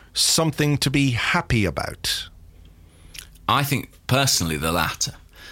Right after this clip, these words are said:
Speaker 2: Uh, I think it's great. <laughs> I think it is, uh,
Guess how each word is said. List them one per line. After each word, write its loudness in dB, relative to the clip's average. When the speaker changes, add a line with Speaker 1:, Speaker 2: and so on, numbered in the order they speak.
Speaker 2:
Uh, 2
I 2
think -2
it's 0
great. 0
<laughs> -6
I 2
think -2
it 0
is, 4
uh, 2